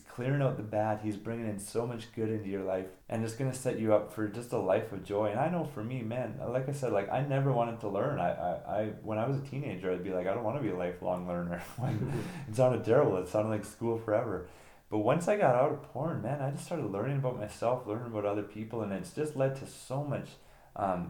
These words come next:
Speaker 1: impact and satisfaction and just love and relationships and just feeling like,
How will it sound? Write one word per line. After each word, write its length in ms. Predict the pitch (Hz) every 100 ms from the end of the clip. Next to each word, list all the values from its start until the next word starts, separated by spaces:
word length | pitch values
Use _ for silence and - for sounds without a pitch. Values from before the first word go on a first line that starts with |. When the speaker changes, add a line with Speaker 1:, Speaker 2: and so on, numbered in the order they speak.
| -
Speaker 1:
impact 560 | 113 131 123 127 131
and 220 | 95 92 87
satisfaction 1000 | - 127 127 - - - - - 120
and 160 | 107 95
just 240 | 95 -
love 380 | 95 95 110 123
and 120 | 98
relationships 960 | 87 87 95 110 120 110 - 120 - -
and 260 | 92 90 85 - - -
just 260 | - -
feeling 340 | - 139 143 127
like, 360 | 117 - -